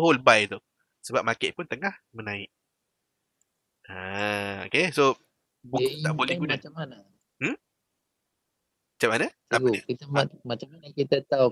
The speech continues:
Speaker 2: parabolic tu ada ubah? Macam dia in kan.
Speaker 1: Ah, okey. So, kamu kira tiga biji.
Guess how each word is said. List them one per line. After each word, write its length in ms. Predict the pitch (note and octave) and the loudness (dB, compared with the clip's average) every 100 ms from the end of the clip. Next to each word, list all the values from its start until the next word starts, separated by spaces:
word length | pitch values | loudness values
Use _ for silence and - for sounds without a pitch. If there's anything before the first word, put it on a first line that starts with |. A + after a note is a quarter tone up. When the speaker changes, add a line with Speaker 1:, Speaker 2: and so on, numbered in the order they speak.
| - | 4
Speaker 2:
parabolic 480 | B2+ B2+ B2+ B2+ - C#3 | 4 6 4 2 2 0
tu 140 | C3 | 2
ada 300 | A2+ A#2 A#2 | 2 4 4
ubah? 400 | A#2 A2 G2 F#2 - _ _ | 4 0 -2 -4 -16 _ _
Macam 400 | G2 - G#2+ A2 | -20 -8 -6 0
dia 80 | A#2 | 0
in 80 | - | 4
kan. 560 | G#2+ A2 A2+ A2+ A2 G#2+ | 6 8 6 6 4 2
Speaker 1:
Ah, 160 | - - | 0 -8
okey. 240 | - G2+ | 4 4
So, 160 | G2 D3+ | 4 4
kamu 240 | D3+ E3 | 6 4
kira 240 | E3 F#3 E3+ | 2 6 6
tiga 240 | E3+ E3 | 6 4
biji. 240 | E3+ F3 | 4 0